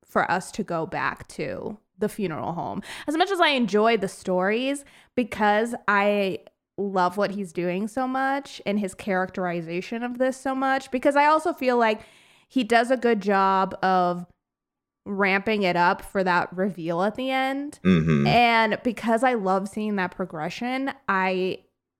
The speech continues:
Speaker 1: am super excited every time we cut back. And that might not have been the case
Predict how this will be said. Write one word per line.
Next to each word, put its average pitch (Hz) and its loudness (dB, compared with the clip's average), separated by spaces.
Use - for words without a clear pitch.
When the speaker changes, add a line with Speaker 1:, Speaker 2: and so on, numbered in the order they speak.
Speaker 1:
am 214 0
super 302 -2
excited 180 -2
every 160 -4
time 160 -8
we 151 -12
cut - -14
back. - -8
And 226 2
that 220 6
might 226 2
not 220 2
have 214 -2
been 208 2
the 190 0
case 226 -2